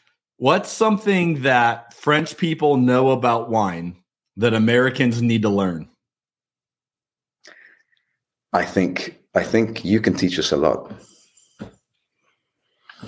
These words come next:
Speaker 2: Um, the French think they know everything. <laughs> Which is why my wine tours are in English, uh, because the Frenchman, the average Frenchman will say, "No, no, no, no,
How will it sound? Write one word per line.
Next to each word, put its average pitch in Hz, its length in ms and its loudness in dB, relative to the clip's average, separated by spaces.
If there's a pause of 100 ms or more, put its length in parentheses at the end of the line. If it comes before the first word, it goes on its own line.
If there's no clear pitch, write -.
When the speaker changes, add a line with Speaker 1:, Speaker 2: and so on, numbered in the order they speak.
(880)
Speaker 2:
Um, 80 840 2
the 113 100 2
French 156 280 0
think 127 240 2
they 110 100 4
know 104 200 4
everything. 82 380 -2 (640)
<laughs> 123 80 -2 (3500)
Which 143 160 0
is 147 120 2
why 147 380 4 (240)
my 135 260 4
wine 147 300 2
tours 123 300 2
are 110 220 4
in 101 80 0
English, 131 500 -2 (960)
uh, 92 260 -2
because - 380 -4
the 110 80 0
Frenchman, 139 500 -2
the 110 120 4
average 139 320 0
Frenchman 120 380 -4
will 104 100 -2
say, 104 320 0
"No, 95 200 -4
no, 123 140 -2
no, 120 180 -2
no, 113 460 -2